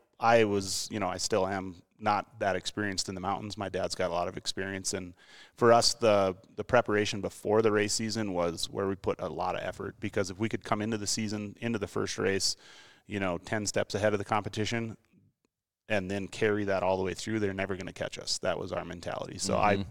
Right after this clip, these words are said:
Speaker 1: I, I put as much effort as I could into riding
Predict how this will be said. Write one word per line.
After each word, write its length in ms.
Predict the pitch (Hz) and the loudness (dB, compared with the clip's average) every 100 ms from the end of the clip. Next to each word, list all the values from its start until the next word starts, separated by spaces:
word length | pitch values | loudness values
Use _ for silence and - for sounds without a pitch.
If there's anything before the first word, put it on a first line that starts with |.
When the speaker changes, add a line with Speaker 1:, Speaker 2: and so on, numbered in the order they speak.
| - | -4
Speaker 1:
I, 100 | 101 | -4
I 40 | |
put 260 | - 101 - _ _ - | -2 -4 -4 _ _ -10
as 160 | 98 | -6
much 260 | 104 - - | 0 -2 0
effort 300 | 110 101 98 | -4 -2 -4
as 120 | 95 | -2
I 80 | 95 | -4
could 260 | - 101 95 | -2 -4 -2
into 300 | 95 - 95 | -4 -6 -4
riding 540 | 90 87 92 95 95 | -2 0 0 -4 -6